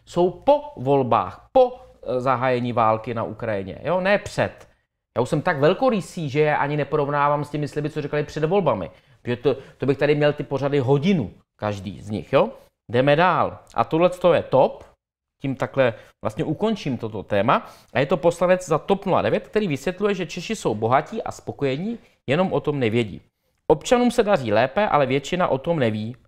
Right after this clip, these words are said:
říká Miloš Nový, poslanec top nula devět.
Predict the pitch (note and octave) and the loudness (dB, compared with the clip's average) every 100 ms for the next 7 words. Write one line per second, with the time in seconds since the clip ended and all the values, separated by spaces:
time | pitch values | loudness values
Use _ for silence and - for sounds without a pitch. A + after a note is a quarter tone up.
0 | _ D#3 E3+ F#3 E3 C#3+ D3+ - B2 A#2 | _ -6 -2 0 0 0 0 -2 -2 -2
1 | G#2+ A2 - C3 - C3 - - A2 - | -4 -8 -10 -10 -10 -12 -12 -12 -12 -10
2 | G#2+ F#2+ G#2+ _ _ _ - G#2 F#2+ F#2 | -12 -12 -14 _ _ _ -16 -12 -8 -8
3 | - | -8